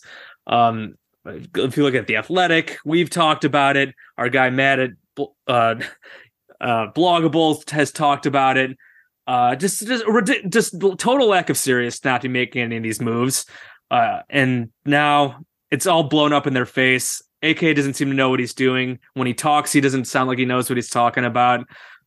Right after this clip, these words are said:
Uh, I'm not gonna say fire him 'cause I don't think, he's not getting fired, but, uh, he is bu-, he has dug himself a pretty deep hole of shit right now.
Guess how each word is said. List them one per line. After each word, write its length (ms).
Uh, 340
I'm 100
not 160
gonna 100
say 220
fire 420
him 140
'cause 100
I 60
don't 120
think, 140
he's 100
not 200
getting 180
fired, 420
but, 140
uh, 220
he 160
is 180
bu-, 400
he 180
has 220
dug 260
himself 400
a 80
pretty 300
deep 340
hole 240
of 100
shit 320
right 240
now. 380